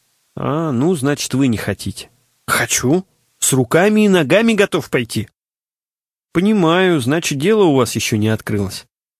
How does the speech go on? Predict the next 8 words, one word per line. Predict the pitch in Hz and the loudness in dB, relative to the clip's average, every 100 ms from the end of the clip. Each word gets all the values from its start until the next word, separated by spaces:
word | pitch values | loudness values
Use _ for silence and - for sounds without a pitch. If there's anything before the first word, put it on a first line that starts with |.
| _ _ _ _ - | _ _ _ _ -2
"На | 123 147 | 0 0
полном | 156 180 196 208 208 202 | 2 4 4 4 2 2
ходу | - 202 190 226 | 2 2 2 2
дело". | 175 202 185 123 101 _ _ _ _ _ _ _ _ - | 2 4 4 2 -2 _ _ _ _ _ _ _ _ -2
"А, | 135 110 | 0 0
догадался, | 107 117 123 120 113 - 107 | 0 0 0 0 -2 -4 -4
вакансий | 139 - 170 - 120 | -2 0 0 0 -2
нет". | 101 101 - | -2 -4 -8